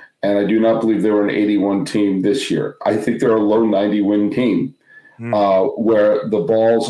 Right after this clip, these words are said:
Speaker 1: all dropped in the right place in twenty twenty-one, and they did it this year. I think that they're right in between. Uh, I think that signing Judge would be a huge splash,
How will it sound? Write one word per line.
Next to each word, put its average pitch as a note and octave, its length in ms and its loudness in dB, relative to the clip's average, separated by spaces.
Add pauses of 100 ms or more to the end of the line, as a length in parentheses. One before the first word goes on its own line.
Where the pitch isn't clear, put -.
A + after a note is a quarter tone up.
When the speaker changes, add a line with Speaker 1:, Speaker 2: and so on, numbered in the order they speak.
(100)
Speaker 1:
all A2+ 300 2
dropped G#2+ 460 0
in A2 220 2
the G#2 100 2
right G#2+ 280 0
place G#2+ 600 -2
in G2 460 0 (680)
twenty A2 400 -2
twenty-one, A#2 880 0 (420)
and G2+ 140 0
they G2+ 120 2
did A2 180 2
it G#2+ 120 -2
this A#2 240 -2
year. D2+ 360 -4 (100)
I G2+ 140 0
think G#2+ 380 -4
that G#2 600 -4
they're G#2+ 180 0
right G#2+ 300 2
in G#2+ 120 0
between. F#2 600 -4 (400)
Uh, F#2+ 360 0
I A2+ 200 0
think A2+ 340 -4
that G#2+ 380 -2
signing B2 600 0
Judge A2+ 560 0
would G2+ 260 -2
be G2+ 260 0
a F#2+ 100 -2
huge C3+ 580 -2
splash, - 880 -4